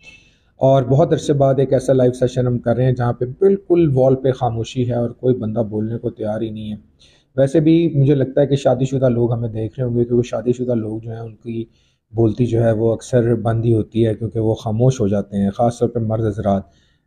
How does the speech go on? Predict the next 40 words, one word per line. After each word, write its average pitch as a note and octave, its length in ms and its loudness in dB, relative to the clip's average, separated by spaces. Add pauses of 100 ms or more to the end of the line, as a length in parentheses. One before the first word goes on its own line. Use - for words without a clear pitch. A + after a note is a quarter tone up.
जब A#2+ 160 0
उनकी C3 220 4
शादी A#2+ 360 2
हो A#2+ 60 4
जाती A2+ 260 2
है B2 60 2
तो B2+ 80 2
फिर B2+ 160 2
वो B2 140 2
उतना B2+ 200 2
ही C#3+ 140 6
बोलते A2 320 0
हैं A2+ 80 -2
जितना A2+ 300 -6
उनकी, B2+ 480 -2 (480)
अ, A2+ 140 0
अहलिया A#2+ 380 4
ने A#2+ 100 4
उनको A2+ 260 2
इजाज़त G#2 320 2
दी G2+ 160 4
हुई G2+ 120 4
होती - 280 -4
है। - 160 -20 (600)
So, C3 140 2 (480)
मैं C#3 640 2 (440)
उसमें C3+ 260 0
शामिल C3+ 320 2
इसलिए C#3 260 2
नहीं C#3 140 4
हूँ C#3 80 4
कि C#3+ 80 2
मुझे B2+ 200 2
बचपन A#2 340 -2
ही C3 120 4
से C3+ 140 -2
बोलने A2+ 320 0
की A#2 80 -10
बहुत A2 280 -6
आदत A#2 260 -6